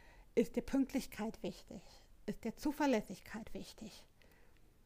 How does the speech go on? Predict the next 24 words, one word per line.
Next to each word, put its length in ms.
Ähm, 440
ist 200
dir 120
zum 160
Beispiel 320
wichtig, 500
mehrmals 460
im 120
Jahr 240
zu 120
reisen? 480
Ja, 240
bist 200
du 140
vielleicht 340
besonders 540
nachhaltig? 800
Dann 240
wird 320
zu 120
dir 200
niemand 400
passen, 500
der 420